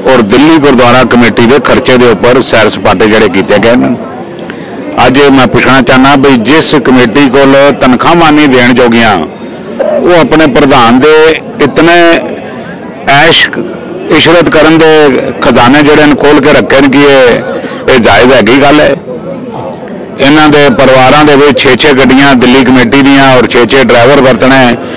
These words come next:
ਉਹਨਾਂ ਦੇ ਪੈਟਰੋਲ ਦੀ ਵਰਤੋਂ, ਦੁਰਵਰਤੋਂ ਕਰਨੀ, ਕੀ ਇਹ ਜਾਇਜ਼ ਹੈਗੀਆਂ?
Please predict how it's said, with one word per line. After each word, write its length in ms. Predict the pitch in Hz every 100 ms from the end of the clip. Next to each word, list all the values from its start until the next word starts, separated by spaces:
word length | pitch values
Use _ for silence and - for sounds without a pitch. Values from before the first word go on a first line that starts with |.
| - - 156
ਉਹਨਾਂ 180 | 156 147
ਦੇ 120 | 143
ਪੈਟਰੋਲ 560 | - 131 139 135 170
ਦੀ 140 | 175 160
ਵਰਤੋਂ, 680 | 143 110 156 147 139 120 110 - -
ਦੁਰਵਰਤੋਂ 540 | 120 165 160 139 156
ਕਰਨੀ, 500 | 147 139 139 139 127 123 - - -
ਕੀ 80 | 156
ਇਹ 180 | 160 131
ਜਾਇਜ਼ 320 | 113 123 160
ਹੈਗੀਆਂ? 380 | 151 135 147